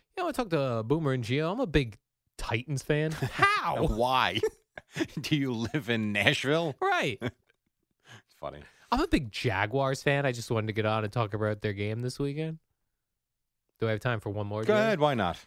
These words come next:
Speaker 1: You know, uh, Browns offensive line coach Bob Wiley?
Speaker 2: Yes.
Speaker 1: He was the,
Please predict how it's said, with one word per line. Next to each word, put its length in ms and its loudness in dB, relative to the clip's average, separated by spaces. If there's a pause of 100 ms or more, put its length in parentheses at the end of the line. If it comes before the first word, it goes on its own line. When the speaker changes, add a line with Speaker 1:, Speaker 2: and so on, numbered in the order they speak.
Speaker 1:
You 140 2
know, 340 0
uh, 200 2
Browns 480 2
offensive 460 0
line 280 0
coach 300 -2
Bob 280 2
Wiley? 540 -2 (180)
Speaker 2:
Yes. 500 -2
Speaker 1:
He 120 0
was 220 0
the, 160 0